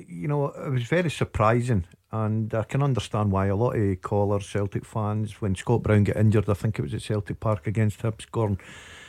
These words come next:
and he was out the team, and Brendan Rodgers changed the shape of the team with McGregor sitting in there, and Celtic fans were on talking about the style of play and how quick that Celtic are playing.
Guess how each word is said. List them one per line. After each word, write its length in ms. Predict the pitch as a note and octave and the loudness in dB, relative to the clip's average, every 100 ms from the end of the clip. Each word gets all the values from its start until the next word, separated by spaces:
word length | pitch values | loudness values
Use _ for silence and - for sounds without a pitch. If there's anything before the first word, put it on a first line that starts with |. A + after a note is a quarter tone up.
| - _ | -20 _
and 220 | A#2+ A2+ | 4 6
he 60 | A2 | 4
was 120 | G#2 | 4
out 160 | B2+ C3+ | 2 2
the 80 | F#2 | -2
team, 320 | - A#2+ A#2 | 0 2 4
and 260 | G#2+ G#2+ C#3+ | 2 0 0
Brendan 320 | A#2+ A#2 G#2 | 2 2 2
Rodgers 320 | G#2+ G2 G2+ - | 2 0 -4 -4
changed 420 | - B2 A2+ - | -4 0 0 -2
the 60 | - | -8
shape 260 | A2+ A2 | -6 -4
of 80 | A#2+ | -4
the 80 | G2+ | -6
team 280 | - A2+ A2 | -2 0 2
with 100 | G2 | 2
McGregor 460 | F#2+ G2 G#2 G#2+ | 2 2 2 2
sitting 300 | - A#2+ - | 0 -2 0
in 160 | A2+ A2 | 2 2
there, 280 | G#2 G2+ G2+ | 4 2 2
and 240 | G2 F#2 | 0 -2
Celtic 380 | - B2+ A2+ G#2+ | -2 -2 -2 -6
fans 320 | - G#2 G2 | -4 -2 0
were 120 | G#2 A2 | 0 2
on 200 | A2 G2+ | 2 0
talking 360 | A#2 G#2 A2+ | 0 0 0
about 300 | G2+ A2 G#2+ - - - - _ | 0 2 0 -4 -20 -20 -20 _
the 80 | - | -6
style 400 | - A2+ A#2 A2+ | 2 4 6 4
of 160 | - | 2
play 380 | - A2 A2+ A2+ | 2 2 4 2
and 100 | G2+ | 2
how 140 | A2 A#2 | 2 0
quick 360 | - A#2+ A#2 | 0 -2 -2
that 220 | A#2 G#2 | -4 -6
Celtic 440 | - A#2 A2+ - - | -4 -4 -4 -6 -8
are 80 | G2 | -10
playing. 420 | - A#2 C#3 | -4 -2 -2